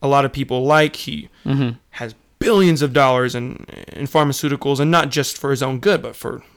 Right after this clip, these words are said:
Speaker 1: the world's, um, well-being. Say he owns slaves.
Speaker 2: Okay.
Speaker 1: Now, given your own moral compass, the same as mine, if we put up a statue,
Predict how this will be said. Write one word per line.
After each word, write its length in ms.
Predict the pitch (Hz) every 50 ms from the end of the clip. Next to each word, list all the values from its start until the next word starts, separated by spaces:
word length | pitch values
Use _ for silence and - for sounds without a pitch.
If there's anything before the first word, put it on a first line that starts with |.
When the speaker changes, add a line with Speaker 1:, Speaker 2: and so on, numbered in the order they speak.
| _ -
Speaker 1:
the 60 | -
world's, 600 | 123 - 165 190 180 - - - - - - - - -
um, 420 | 135 135 - - - - - - _ _ _ _ _ _ -
well-being. 540 | 143 135 131 127 139 160 151 - - - - - - _ _ _ _ _ _
Say 280 | - - - 196 196 196
he 240 | 185 - 180 175 -
owns 360 | - 160 156 156 147 139 127
slaves. 540 | - - 135 143 156 165 - - - - - _ _ _ _ _ _ _ _ _ _ _ _ _ _ _ _ _ _ _ - -
Speaker 2:
Okay. 280 | 156 139 127 117 110 -
Speaker 1:
Now, 140 | 156 156 151
given 300 | 147 180 185 170 156 147
your 420 | 151 160 180 208 220 214 208 - - - _ -
own 180 | - 175 196 208
moral 240 | 202 196 196 202 202
compass, 400 | - 175 147 131 135 151 - -
the 80 | 139
same 260 | - - 147 143 151
as 80 | 165 151
mine, 360 | 147 139 120 120 120 135 156 - _ _ _ _ _ -
if 100 | 139 131
we 100 | 156 165
put 160 | 165 190 180
up 120 | 185 185
a 60 | 196
statue, 520 | 185 - - 147 135 117 - - 135 147